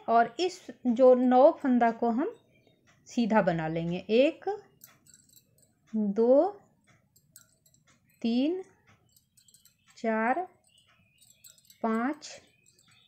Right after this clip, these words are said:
छः, सात, आठ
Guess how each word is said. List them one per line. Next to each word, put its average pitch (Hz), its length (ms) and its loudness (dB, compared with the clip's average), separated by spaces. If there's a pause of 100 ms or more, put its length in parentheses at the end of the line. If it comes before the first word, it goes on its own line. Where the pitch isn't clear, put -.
(380)
छः, 226 420 -4 (1500)
सात, 214 640 -6 (1300)
आठ 220 540 -4